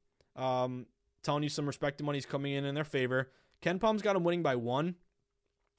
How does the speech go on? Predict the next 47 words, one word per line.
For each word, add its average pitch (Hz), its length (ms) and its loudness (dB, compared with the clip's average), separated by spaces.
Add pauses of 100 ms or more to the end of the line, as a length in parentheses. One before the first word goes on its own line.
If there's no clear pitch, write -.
Uh, 123 380 0
he's 131 180 -10
got 156 120 4
'em 139 100 0
ranked 147 200 -2
one 131 160 -2
oh 156 80 2
five 151 380 2
versus 139 380 -6
one 135 220 -4
twenty 143 260 -6
for 147 120 -10
Northern 131 280 -4
Iowa. 160 400 2 (460)
Greg 196 200 2
Hoops 254 200 -2
has 220 140 0
'em 190 80 0
favored 185 240 0
by 147 120 2
five 139 300 2
and 127 80 -2
a 120 40 -2
half. 113 200 -6 (180)
So 123 200 -10
again, 127 300 -4
Greg's 143 260 -2
a 156 40 0
little 151 100 2
more 139 180 0
bullish 127 360 0
here 120 140 -6
than 113 120 -6
KenPom. 120 580 -2 (380)
Um, 120 460 0 (180)
but 160 260 2
really, 240 440 0
you 170 180 -2
look 220 180 2
at, 175 200 4 (800)
you 156 100 0
know, 156 180 4
kind 185 200 0
of 170 100 0
offensive 165 500 0
and 135 120 -2
defensively, 180 720 -2